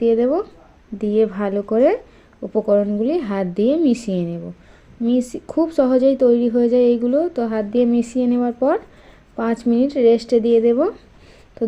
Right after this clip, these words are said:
দেখুন কত সুন্দরভাবে সেট হয়ে গিয়েছে। তো এভাবে মিশিয়ে নেওয়ার পর পাঁচ মিনিট রেস্টে দিয়ে দেব,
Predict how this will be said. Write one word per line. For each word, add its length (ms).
দেখুন 220
কত 140
সুন্দরভাবে 540
সেট 260
হয়ে 280
গিয়েছে। 340
তো 40
এভাবে 260
মিশিয়ে 320
নেওয়ার 300
পর 160
পাঁচ 260
মিনিট 240
রেস্টে 360
দিয়ে 220
দেব, 180